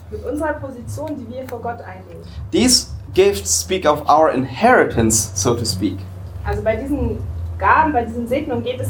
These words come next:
Speaker 1: um unser Erbe.
Speaker 2: You know, and it's a spiritual inheritance.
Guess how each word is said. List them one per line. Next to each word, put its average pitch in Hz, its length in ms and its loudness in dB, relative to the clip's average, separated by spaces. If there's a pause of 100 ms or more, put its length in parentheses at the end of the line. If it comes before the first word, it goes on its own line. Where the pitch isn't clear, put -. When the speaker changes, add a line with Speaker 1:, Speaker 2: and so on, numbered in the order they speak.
Speaker 1:
um 247 280 0
unser 226 260 -2
Erbe. 208 480 2 (420)
Speaker 2:
You 147 100 4
know, 175 200 8
and 151 340 2
it's 165 160 4
a 180 80 6
spiritual 233 720 4
inheritance. 131 1000 2